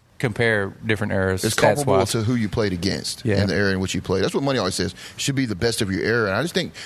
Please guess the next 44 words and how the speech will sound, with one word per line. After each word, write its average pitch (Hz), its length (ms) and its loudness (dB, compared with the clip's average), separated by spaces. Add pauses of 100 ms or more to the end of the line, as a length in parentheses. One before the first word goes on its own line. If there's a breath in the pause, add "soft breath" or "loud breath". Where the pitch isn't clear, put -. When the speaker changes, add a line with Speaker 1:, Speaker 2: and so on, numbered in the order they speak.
Speaker 2:
you 147 100 -2
should 143 180 -2
feel 151 180 0
like 135 120 0
you're 147 140 -2
one 135 120 0
of 127 60 -2
the 117 40 -2
greatest 113 300 0
of 98 80 -2
all 90 140 0
time, 82 360 -6 (500 soft breath)
Speaker 1:
Yeah. 98 100 2
Speaker 2:
not 113 180 4
just 110 240 0
you 107 60 2
were 101 100 0
one 101 120 -2
of 98 40 -2
the 92 80 -2
best 101 240 0
players 95 280 2
of 87 100 -2
your 82 100 -4
era. 80 300 -2 (480 soft breath)
'Cause 127 120 -2
if 123 80 -2
so, 165 180 2
then 127 160 -2
Adrian 139 240 0
Peterson's 139 380 -2
the 135 60 0
only, 127 220 0
what, 120 200 0
Hall 113 160 2
of 107 60 -2
Fame 123 180 0
running 135 160 0
back 73 280 0
over 90 120 2
the 90 80 0
last 85 180 0
ten 90 140 0
years? 104 280 -2